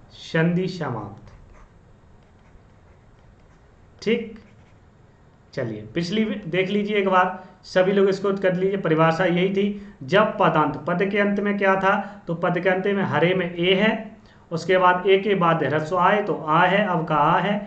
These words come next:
तो इस आ को क्या हो जाए, खंडाकार आ हो जाएगा। ठीक, अब अग्रह का हो जाएगा, तो बन गया था हरेव बनेपी ग्रामेपी। ठीक है, बना लोगे। चलिए आगे बढ़ते हैं अगले पॉइंट पर।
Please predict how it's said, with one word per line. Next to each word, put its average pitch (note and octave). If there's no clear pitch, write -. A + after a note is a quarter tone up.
तो F3+
इस D#3+
आ F3
को F#3+
क्या G#3
हो G3+
जाए, E3
खंडाकार D3
आ D#3
हो A2+
जाएगा। G#2+
ठीक, B3
अब D3
अग्रह D3
का B2+
हो A2
जाएगा, A2
तो F#3+
बन F3
गया F#3+
था F#3
हरेव F#3+
बनेपी G3+
ग्रामेपी। C#3+
ठीक G3+
है, A#3+
बना E3
लोगे। G#3
चलिए A2+
आगे F#3+
बढ़ते G#3
हैं G#3+
अगले F3
पॉइंट F#3+
पर। G3+